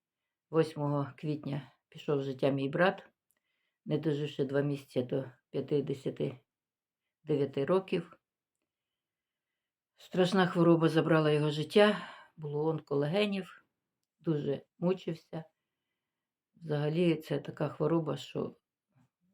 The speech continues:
не побажаєш навіть ворогові. Тому я зараз трошки в скорботі,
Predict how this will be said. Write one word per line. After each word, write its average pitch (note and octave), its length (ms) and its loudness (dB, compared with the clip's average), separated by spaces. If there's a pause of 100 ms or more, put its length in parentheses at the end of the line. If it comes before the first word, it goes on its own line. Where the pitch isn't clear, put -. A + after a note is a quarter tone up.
не D#3 120 -4
побажаєш C#3+ 640 -2
навіть C3+ 340 -6
ворогові. D#3+ 540 -8 (1400)
Тому E3 320 2 (680)
я D3+ 200 -2
зараз D3 300 -4
трошки - 340 -12
в - 60 -12
скорботі, F3+ 760 -2